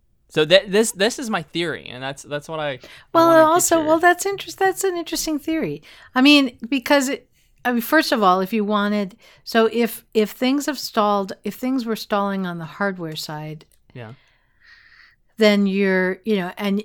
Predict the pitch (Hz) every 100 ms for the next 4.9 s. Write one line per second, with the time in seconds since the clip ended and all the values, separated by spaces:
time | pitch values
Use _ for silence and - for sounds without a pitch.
0 | - 196 196 208 202 202 202 196 190 190
1 | - - 185 170 165 - 175 151 147 151
2 | _ _ - 170 156 - 160 190 220 196
3 | 190 180 175 160 156 151 - 156 175 156
4 | 156 151 175 196 190 180 170 165